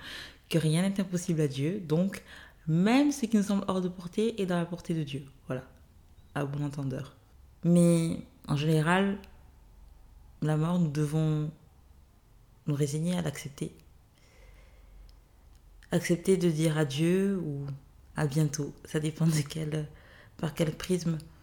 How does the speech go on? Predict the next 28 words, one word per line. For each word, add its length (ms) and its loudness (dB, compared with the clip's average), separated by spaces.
tu 140 -8
regardes 280 -4
les 80 -4
choses. 500 -4
C'est 200 -2
accepter 380 -2
de 40 -2
dire 180 2
adieu, 300 0
oui, 240 -2
à 60 0
la 100 0
personne 460 -4
en, 80 -2
à 100 0
la 80 2
personne 300 -6
en 80 -2
tant 160 -4
que 100 -6
telle, 360 -4
mais 100 2
également 400 4
aux 60 4
rêves, 500 0
aux 300 -4
espoirs, 880 -6
euh, 140 -10